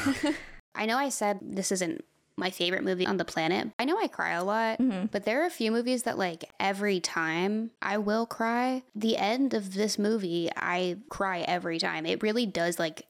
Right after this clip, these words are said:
Speaker 2: emotionally move you.
Speaker 1: No, I totally agree. This is a very,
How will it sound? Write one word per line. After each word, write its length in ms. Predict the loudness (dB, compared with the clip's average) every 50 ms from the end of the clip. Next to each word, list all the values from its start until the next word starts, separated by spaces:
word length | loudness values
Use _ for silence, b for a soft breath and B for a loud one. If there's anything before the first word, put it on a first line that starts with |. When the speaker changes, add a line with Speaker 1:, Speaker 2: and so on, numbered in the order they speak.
| -6
Speaker 2:
emotionally 920 | -2 0 2 2 2 2 2 0 0 2 2 2 2 4 4 2 2 2 0
move 340 | 0 0 2 2 2 2 0
you. 460 | 0 0 0 0 -2 -2 -4 -4 -6 -6 -2
Speaker 1:
No, 300 | 0 2 2 2 2 2 2
I 100 | 0 0
totally 440 | -2 -2 -2 0 0 2 2 2 0
agree. 460 | 0 0 0 0 2 2 2 0 0
This 260 | 0 0 -2 0 2
is 220 | 0 0 0 -2 -2
a 140 | 0 0 0
very, 880 | 0 0 -2 0 0 2 4 4 4 2 2 2 0 0 -2 -4 -6